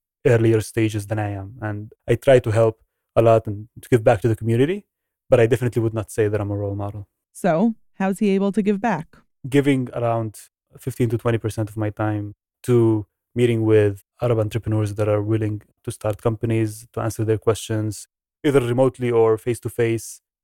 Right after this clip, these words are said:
Speaker 1: That's mainly it, basically giving to the community by mentoring. For now, that's the only way I can support, but I, the way I can see myself supporting in the future is by investing in companies as well.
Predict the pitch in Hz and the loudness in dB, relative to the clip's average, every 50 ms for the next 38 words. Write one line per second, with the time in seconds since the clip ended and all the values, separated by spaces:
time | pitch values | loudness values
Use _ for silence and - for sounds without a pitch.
0 | _ - - 147 135 135 123 - 143 131 131 123 127 123 117 - 123 110 - 113 | _ -16 -6 -2 -2 -2 -2 -2 -2 -2 -2 0 -2 -2 -2 -2 -4 -6 -6 -8
1 | - 117 113 113 123 120 110 117 113 110 - 117 120 127 123 117 120 113 117 117 | -6 -6 -6 -4 -6 -8 -6 -8 -8 -8 -4 -4 -2 0 0 0 0 0 0 0
2 | 113 110 120 123 117 - 107 98 92 90 _ _ _ _ _ - 120 120 143 170 | 0 -2 -4 -6 -6 -8 -10 -12 -12 -14 _ _ _ _ _ -12 -6 0 2 4
3 | 175 156 131 127 123 123 131 123 127 120 110 - 127 120 123 120 123 123 120 113 | 4 4 2 0 -2 -4 -6 -6 -8 -6 -4 -4 -4 -4 -2 0 0 0 0 0
4 | - 117 - - 110 - 120 131 120 - 113 113 110 - 123 120 117 123 123 120 | -2 -6 -6 -6 -2 2 2 2 2 2 0 0 0 0 -2 2 4 6 6 6
5 | 113 - 110 - - 135 127 120 110 - - 127 117 - - 113 - 127 123 117 | 4 0 -6 -6 -4 -2 -2 -2 -2 -2 -2 -2 -2 -2 -6 -2 0 2 2 2
6 | 117 113 113 110 110 - - 208 208 - - 117 107 107 110 107 110 104 110 110 | 2 0 -2 -4 -4 -4 -6 -8 -6 0 2 2 4 4 2 2 0 0 0 0
7 | 110 113 110 131 147 135 - - 104 98 101 101 - 104 98 - 101 98 95 101 | 0 0 -2 -2 -2 -2 -4 -8 -8 -8 -10 -10 -10 -12 -12 -10 -10 -10 -10 -10
8 | 95 95 101 98 95 92 | -10 -8 -8 -8 -8 -10